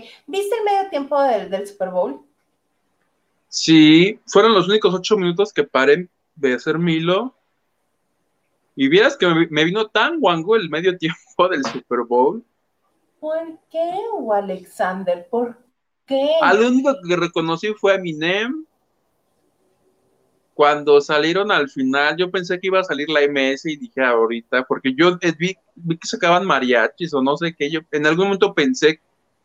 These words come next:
Speaker 2: que saldría la M S.
Speaker 1: Ay, sí, no, esa es una broma de todo el mundo, porque tiene una canción Snoop Dogg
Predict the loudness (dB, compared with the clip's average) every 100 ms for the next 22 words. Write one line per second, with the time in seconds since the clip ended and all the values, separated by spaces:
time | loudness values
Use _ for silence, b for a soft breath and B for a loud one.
0 | _ 0 2 2 2 4 4 2 0 -2
1 | -2 -6 -10 -10 _ _ _ _ _ _
2 | _ _ _ _ _ 2 8 10 10 6
3 | 0 -6 4 8 8 6 -2 -2 0 2
4 | 2 4 2 4 2 2 -2 -6 -4 -2
5 | 0 0 -6 B B -8 -6 -2 -2 -2
6 | -6 -4 -4 -4 -6 -6 -6 -6 -8 -8
7 | -8 -6 -8 0 2 2